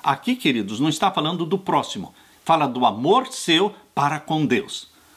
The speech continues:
O amor ao próximo aparece na segunda tábua de pedra, contendo os seis últimos mandamentos. Queridos, a primeira mensagem angélica de Apocalipse capítulo quatorze,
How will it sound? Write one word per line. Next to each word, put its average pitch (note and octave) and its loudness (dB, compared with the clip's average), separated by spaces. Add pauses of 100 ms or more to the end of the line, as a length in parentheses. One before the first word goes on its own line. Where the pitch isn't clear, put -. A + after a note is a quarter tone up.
(280)
O C#3 2
amor D3 4
ao D3 2
próximo G#3+ 0
aparece D3 0
na D#3 -2
segunda G3 2
tábua C3 0
de A2 -10
pedra, A#2 -2 (340)
contendo D3+ 2
os C3 0
seis F#3 0
últimos C#3+ -4
mandamentos. A#2 -4 (360)
Queridos, D#3 2 (160)
a D#3 2
primeira G#3+ -2
mensagem C#3+ -2
angélica B2+ -2 (300)
de D3 -2
Apocalipse D#3+ -2
capítulo D3 -6
quatorze, E3+ 2